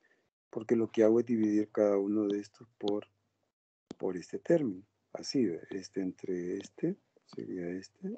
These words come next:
este entre este me da este, y este entre este, que es este término. Aquí aplico la propiedad de, de división de potencias con igual base, que se copia la base y se restan los exponentes.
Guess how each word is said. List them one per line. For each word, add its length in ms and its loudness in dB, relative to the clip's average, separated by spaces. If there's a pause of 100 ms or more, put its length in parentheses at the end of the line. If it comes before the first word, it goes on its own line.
(160)
este 320 -6
entre 460 -4
este 340 -10 (380)
me 180 -6
da 140 -4
este, 340 -4 (720)
y 160 6
este 300 4
entre 360 2
este, 320 -6 (360)
que 100 -10
es 80 -10
este 280 -6
término. 300 -8 (640)
Aquí 240 4
aplico 480 8
la 80 12
propiedad 640 2
de, 500 0 (540)
de 100 -2
división 600 -2
de 100 -4
potencias 680 -8
con 220 -6
igual 300 -4
base, 360 -2
que 120 -12
se 140 -16
copia 340 -6
la 100 -2
base 300 -2
y 40 -18
se 120 -6
restan 380 -8
los 120 -12
exponentes. 680 -4